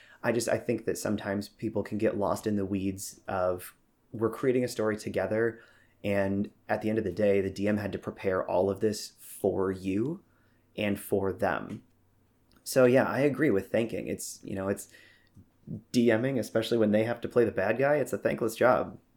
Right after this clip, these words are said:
And I think that players can sometimes overlook that. So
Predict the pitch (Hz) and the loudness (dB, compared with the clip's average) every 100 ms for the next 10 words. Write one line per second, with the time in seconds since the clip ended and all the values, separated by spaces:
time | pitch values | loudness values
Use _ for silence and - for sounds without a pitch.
0 | _ - 101 95 95 95 95 - - 95 | _ -4 0 0 0 -4 -6 -12 -10 -6
1 | 101 95 - - 95 92 98 - 92 92 | -4 -4 -4 0 2 0 -4 -6 -8 -8
2 | 92 - 98 95 101 107 139 147 - 101 | -8 -4 -2 0 -2 -2 -2 -4 -4 -2
3 | 98 95 | -2 -2